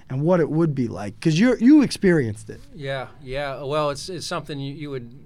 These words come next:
Speaker 2: never forget in your life. I mean, it'll be with you forever. And <clears throat> all the hard work it takes to get it, it's definitely worth it with that kind of payout. I mean, it was this, the,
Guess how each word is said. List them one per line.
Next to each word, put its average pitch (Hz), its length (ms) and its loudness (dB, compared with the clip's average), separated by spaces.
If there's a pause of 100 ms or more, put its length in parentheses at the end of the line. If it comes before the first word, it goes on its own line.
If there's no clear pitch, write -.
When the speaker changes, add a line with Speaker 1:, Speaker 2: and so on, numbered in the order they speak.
(320)
Speaker 2:
never 143 340 -6
forget 139 360 -8
in 135 60 -16
your 123 120 -10
life. 117 480 -10 (100)
I 123 100 -12
mean, 120 300 -12
it'll 123 280 -14
be 131 180 -12
with 135 260 -12
you 123 160 -12
forever. 127 600 -10 (680)
And 147 720 -6
<clears throat> - 20 -10
all 156 180 0
the 151 100 -2
hard 151 240 0
work 156 200 -4
it 117 80 -16
takes 156 300 -6
to - 100 -12
get 147 220 -4
it, 117 120 -8 (800)
it's - 160 -12
definitely 131 320 -4
worth 135 260 -6
it 107 160 -8 (720)
with 120 140 -12
that 113 180 -8
kind 117 220 -8
of 107 100 -12
payout. 107 440 -8 (260)
I 117 80 -12
mean, 113 280 -12
it 117 80 -8
was 117 280 -10
this, - 280 -12 (160)
the, 123 160 -12